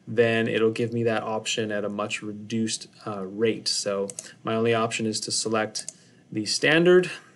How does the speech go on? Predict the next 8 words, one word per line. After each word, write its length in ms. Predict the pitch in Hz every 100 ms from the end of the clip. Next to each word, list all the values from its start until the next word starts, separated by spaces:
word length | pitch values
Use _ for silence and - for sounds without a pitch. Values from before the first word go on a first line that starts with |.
| _ _
payment 320 | - 170 170 165
option, 540 | 156 156 170 160 160 - - -
and 160 | 110
I 40 | 110
only 180 | 110
want 240 | 113 107 -
one 240 | 139 165
test. 560 | - 123 127 - -